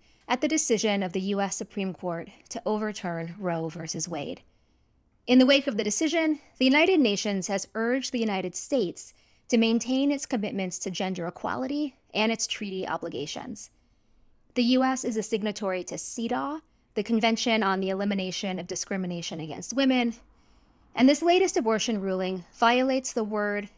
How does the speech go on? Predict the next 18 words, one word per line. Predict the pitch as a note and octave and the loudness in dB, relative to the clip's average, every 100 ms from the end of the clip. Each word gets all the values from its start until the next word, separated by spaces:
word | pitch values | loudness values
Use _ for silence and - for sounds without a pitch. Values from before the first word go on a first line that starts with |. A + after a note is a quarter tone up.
| _ | _
and | A3+ C4 | 2 2
the | C4 | 2
spirit | - F#3 F3 F3 - | 0 -2 -4 -4 -8
of | E3+ | -8
that | D#3 - | -8 -8
treaty. | - - G3 - - _ _ _ _ _ | -8 -8 -6 -8 -14 _ _ _ _ _
That | - - | -6 -6
said, | - D4 C#4 C4 B3 - _ - _ | -2 2 4 4 2 -6 _ -20 _
this | C4+ C#4+ | 0 2
was | E4 D#4 | 4 4
a | |
moment | C4 G#3+ G#3 G3 A3 - | 6 4 4 0 -2 -4
certainly | - C4 B3+ B3 | 0 0 2 0
anticipated | G#3+ G#3 - - - A3+ G3+ F#3 F#3 F3 | 0 -4 -4 -4 -4 -4 -4 -4 -4 -4
by | D#3 D#3+ | -4 -4
the | F3 F3 | -6 -6
American | E3+ E3 - G#3 | -6 -6 -6 -4
right. | C#4+ C4 - | 0 0 -2